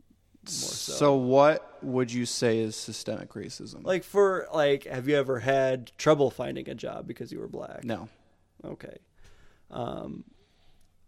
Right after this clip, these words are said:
Speaker 1: other things would be like, um, well, we, J-, Jess and I had some friends at a former church who adopted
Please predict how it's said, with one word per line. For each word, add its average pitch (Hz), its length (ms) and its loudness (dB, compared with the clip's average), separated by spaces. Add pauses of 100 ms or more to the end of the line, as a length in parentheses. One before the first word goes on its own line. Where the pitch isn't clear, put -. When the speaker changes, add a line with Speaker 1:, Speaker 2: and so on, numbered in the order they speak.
(760)
Speaker 1:
other 160 200 6
things 139 340 2
would 127 120 -2
be 135 140 4
like, 131 640 -2 (180)
um, 98 520 -14 (220)
well, 139 320 6
we, 139 180 -2 (340)
J-, - 120 -14 (100)
Jess 135 300 2
and 127 80 -2
I 123 100 -2
had 120 260 -2
some 120 180 -6
friends 123 420 -6
at 120 80 -6
a 127 120 -6 (200)
former 127 340 2
church - 580 -8 (380)
who 117 480 -2 (220)
adopted 131 760 -6